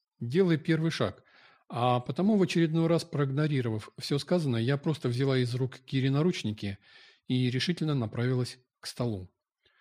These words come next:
Это заставило всех подумать, будто я знаю, кто из сидящих в беседке Иванников. По выражению моего лица они поняли и то, что мне совершенно наплевать на их слова,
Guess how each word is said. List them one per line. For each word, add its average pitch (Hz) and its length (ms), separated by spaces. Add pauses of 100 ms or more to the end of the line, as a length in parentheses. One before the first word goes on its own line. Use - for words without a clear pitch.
(680)
Это 165 280
заставило 165 480
всех 151 240
подумать, 156 360
будто 143 280
я 151 80
знаю, 135 300
кто - 180
из 123 140
сидящих 123 480
в - 20
беседке 143 460
Иванников. 101 580 (680)
По 123 100
выражению 131 480
моего 135 240
лица 139 260
они 151 160
поняли 143 420
и 127 180
то, 180 200
что - 220
мне 151 140
совершенно 143 440
наплевать 135 460
на 120 140
их 127 120
слова, 139 400